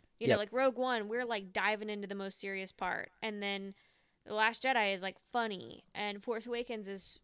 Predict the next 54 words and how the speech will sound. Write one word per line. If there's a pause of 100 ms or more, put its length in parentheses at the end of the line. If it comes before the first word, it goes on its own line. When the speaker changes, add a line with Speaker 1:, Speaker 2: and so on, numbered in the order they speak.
Speaker 1:
pretty
serious,
but
it
has
a
Speaker 2:
Right.
Speaker 1:
little
bit
of
funny
when
Poe's
like,
"Who
talks
first?
Do
you
talk
first?
Do
I
talk
first?" (260)
Speaker 2:
Right.
Speaker 1:
And
this
one,
it
definitely
had
a
little
bit
of
humor, (400)
but
it
just, (220)
just
figuring
out
the
tone
is,
is
a
little
difficult
sometimes,
or
just,
like,